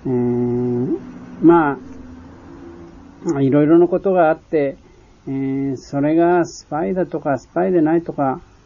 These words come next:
そんな風なことは本当は、あー、わかりませんでした。また、あー、野球なんかもやって楽しみましたが、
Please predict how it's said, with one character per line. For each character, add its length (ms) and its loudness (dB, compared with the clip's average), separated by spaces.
そ 120 -2
ん 60 6
な 140 6
風 180 0
な 120 0
こ 160 -6
と 100 -4
は 380 0
本 220 -4
当 160 -4
は、 160 2
あ 40 0
ー、 760 -10
わ 40 -14
か 140 -6
り 80 4
ま 100 4
せ 120 -2
ん 80 2
で 80 4
し 60 -16
た。 180 -8
ま 160 0
た、 140 2
あ 640 2
ー、 60 4
野 140 2
球 200 0
な 100 2
ん 100 -2
か 120 0
も 560 0
や 100 -4
っ 40 -8
て 380 -2
楽 220 -2
し 100 -6
み 100 4
ま 100 0
し 60 -12
た 120 -2
が、 160 -6